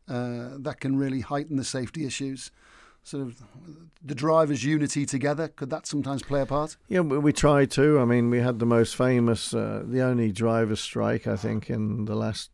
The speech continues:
Speaker 2: forty years was, was done, uh, back in the early eighties, um, where the drivers actually went on strike for a number of reasons.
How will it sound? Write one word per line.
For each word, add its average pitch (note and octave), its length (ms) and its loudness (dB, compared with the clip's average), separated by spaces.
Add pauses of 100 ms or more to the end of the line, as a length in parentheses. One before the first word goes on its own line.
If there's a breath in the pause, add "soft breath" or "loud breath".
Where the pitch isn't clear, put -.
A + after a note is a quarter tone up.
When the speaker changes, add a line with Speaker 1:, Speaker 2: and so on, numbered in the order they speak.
(160)
Speaker 2:
forty A2+ 420 -4
years G#2+ 480 -2
was, G#2+ 320 -8
was A2+ 220 -10
done, A2 340 -6 (580 soft breath)
uh, A2 260 -4
back A2 260 -2
in G#2+ 100 0
the A2 120 2
early G#2+ 260 0
eighties, A2+ 580 -6 (160)
um, A2 720 -6 (580 soft breath)
where A2 160 0
the G#2 120 2
drivers G#2 400 2
actually A2 240 -2
went A2+ 260 -2
on G#2+ 160 -4
strike G2+ 420 -8
for B2 140 -10
a G#2+ 60 -4
number G#2+ 280 -4
of G2+ 120 -4
reasons. G#2+ 580 -6